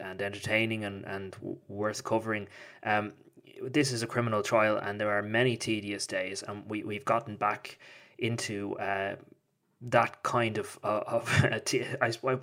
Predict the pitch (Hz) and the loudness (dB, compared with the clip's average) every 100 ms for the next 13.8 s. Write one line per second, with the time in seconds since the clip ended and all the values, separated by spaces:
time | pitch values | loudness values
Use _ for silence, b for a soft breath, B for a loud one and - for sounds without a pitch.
0 | - - 139 135 127 120 120 113 110 110 | -4 2 4 4 2 -2 2 2 4 4
1 | 117 120 123 117 B B B 131 131 127 | 6 4 4 -2 B B B 8 8 8
2 | 120 123 117 117 104 120 120 113 107 - | 6 6 6 2 -2 -2 0 0 -4 0
3 | 120 117 110 117 113 107 107 B B - | 0 0 2 4 6 4 -2 B B 6
4 | 123 120 117 - 110 - 104 - 117 113 | 8 10 6 2 0 0 -4 8 8 8
5 | 104 101 101 - b b b 117 104 101 | 4 0 0 -4 b b b 4 6 6
6 | 101 98 98 B B B - 139 139 139 | 4 0 -8 B B B 4 6 10 12
7 | 139 135 127 147 151 151 143 - - 131 | 12 10 8 12 12 12 10 8 4 2
8 | 127 117 113 120 113 113 107 104 - - | 4 0 4 8 8 4 -2 -2 -4 0
9 | 107 104 101 - b b b - - - | 2 2 0 -2 b b b -20 -20 -10
10 | - 113 104 120 - 127 117 107 98 117 | -2 2 4 2 4 4 6 4 2 6
11 | 120 110 104 139 135 123 - 123 113 110 | 8 8 6 0 0 -2 4 6 6 4
12 | 104 101 - 110 101 - 131 117 101 120 | 0 -2 -2 -2 -2 2 2 2 -2 0
13 | 110 - 101 - 107 101 98 | 0 0 -4 0 0 0 -4